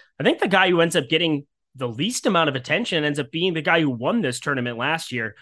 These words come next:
which you almost never see. I mean, you always see, like, the, the Kevin or the Cameron Champ bump out of the middle of nowhere at the three M for no other reason than, "Hey, he won it last year."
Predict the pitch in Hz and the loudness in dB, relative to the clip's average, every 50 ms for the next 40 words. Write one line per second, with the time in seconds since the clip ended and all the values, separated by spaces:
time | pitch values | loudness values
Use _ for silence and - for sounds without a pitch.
0 | - _ _ - 151 151 - 240 269 262 190 147 127 - 135 135 131 135 147 139 | -20 _ _ -2 -2 0 2 4 4 4 4 2 0 0 0 0 2 2 0 0
1 | 127 - - 127 117 113 117 117 117 107 - _ _ _ - 165 170 190 185 - | -2 -2 -6 -6 -4 -4 -2 -2 -4 -4 -6 _ _ _ 0 4 4 4 4 4
2 | 185 160 160 160 151 151 - 143 131 123 123 113 113 127 120 - 170 160 143 156 | 2 4 4 4 2 2 2 0 2 2 0 -2 -4 -6 -4 -2 0 0 0 0
3 | 151 147 - 185 160 143 131 127 - 180 175 160 139 123 - - 151 147 143 127 | -2 -2 0 0 -2 0 -2 -4 -2 0 0 0 0 -4 -6 -6 -6 -6 -6 -6
4 | 123 - 139 127 123 127 139 131 127 123 131 127 135 131 123 123 110 117 127 127 | -4 -2 -2 -2 0 -2 -2 -2 -2 -2 -4 -4 -2 -2 -4 -4 -4 -2 -2 -2
5 | 127 127 123 123 123 - 120 - - 135 131 131 127 123 123 - 135 139 143 156 | 0 0 -2 -2 -4 -8 -10 -8 -4 -2 0 0 0 -2 -2 -4 0 2 2 4
6 | 151 147 143 151 135 131 131 131 127 127 127 123 117 117 131 170 220 226 190 131 | 4 4 4 2 2 2 0 -2 -2 -2 -2 -2 -2 -2 0 0 0 0 0 -4
7 | 120 113 131 147 143 147 151 165 165 - 143 165 180 190 - - - - 113 113 | -6 -6 -6 -4 -2 0 0 -2 -2 -2 -2 -2 0 -2 -2 -4 -6 -6 -6 -6
8 | 113 110 | -6 -8